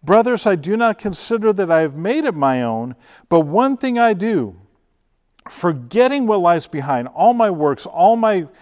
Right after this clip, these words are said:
achievements, all my failures, everything, and straining forward," that means your eyes are seeing further than your hand or foot can attain, okay? So you're striving forward beyond your reach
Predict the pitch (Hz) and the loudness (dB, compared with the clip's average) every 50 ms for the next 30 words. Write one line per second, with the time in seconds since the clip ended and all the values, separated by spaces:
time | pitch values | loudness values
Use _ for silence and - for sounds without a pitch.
0 | _ _ _ _ - 160 143 - - 214 190 143 143 127 - 165 170 196 208 214 | _ _ _ _ -8 -8 -6 -4 -4 -4 -4 -4 -4 -2 2 2 2 4 4 2
1 | 196 - - 220 208 196 180 160 135 117 202 - 185 208 214 190 185 151 - - | 0 0 0 0 2 2 2 0 -2 -4 -6 -4 -4 -2 -2 0 -2 -2 -2 -4
2 | 127 110 107 101 104 104 _ _ _ _ _ _ _ _ _ _ _ _ _ _ | -8 -8 -8 -10 -14 -18 _ _ _ _ _ _ _ _ _ _ _ _ _ _
3 | _ _ _ _ _ _ _ _ _ _ - 160 147 - - - - - - 233 | _ _ _ _ _ _ _ _ _ _ -6 -6 -6 -6 -6 -10 -8 -4 -2 0
4 | 247 269 269 262 247 214 - - - 220 226 247 226 185 147 135 120 107 110 190 | 0 0 0 -2 -2 -4 -4 -2 2 4 4 4 4 4 2 0 0 -2 -2 0
5 | 214 220 220 220 214 208 196 185 147 - - 170 - _ - 180 151 127 139 165 | 0 0 0 -4 -4 -4 -6 -6 -8 -12 -16 -18 -18 _ -20 -18 -12 -6 -2 0
6 | 160 156 151 - - - - 165 185 214 233 233 233 196 - - 190 175 151 - | 0 0 0 -2 -6 -10 -10 -6 -4 -2 -2 -2 -2 -4 -4 -4 -4 -4 -4 -4
7 | - - - 208 196 185 170 - - - 208 202 185 190 175 156 170 170 160 151 | -8 -8 -6 -6 -6 -6 -10 -8 -2 0 0 0 0 0 -2 -2 -4 -6 -6 -8
8 | 139 123 135 185 185 185 175 151 139 - - - - 196 180 165 156 - - 135 | -8 -8 -8 -8 -6 -6 -4 -6 -6 -6 -8 -12 -8 -6 -6 -6 -6 -10 -12 -10
9 | 131 120 117 120 - - - 131 - - 175 147 127 110 98 98 104 110 117 123 | -10 -10 -10 -14 -14 -14 -14 -14 -10 -8 -8 -8 -8 -10 -12 -16 -18 -16 -16 -12
10 | 120 - 151 143 151 165 160 _ _ _ _ _ _ _ - - - 180 175 165 | -8 -4 -4 -4 -4 -6 -8 _ _ _ _ _ _ _ -12 -6 -2 0 0 0
11 | 160 156 151 147 135 117 107 104 _ _ _ - - - - - 185 202 208 208 | 0 0 -2 -2 -4 -6 -10 -16 _ _ _ -18 -18 -18 -12 -8 -4 -4 -2 -2
12 | 220 226 196 190 175 - - - - 208 202 196 185 160 151 131 120 - _ _ | -2 -4 -4 -6 -10 -12 -10 -4 -2 0 0 2 2 0 -2 -4 -6 -14 _ _
13 | _ _ - 139 160 160 165 190 214 220 208 175 165 156 143 139 160 196 190 151 | _ _ -12 -10 -8 -6 -6 -6 -6 -6 -6 -4 -4 -6 -6 -6 -6 -6 -6 -6
14 | 120 117 - - - - - | -8 -10 -14 -20 -20 -20 -20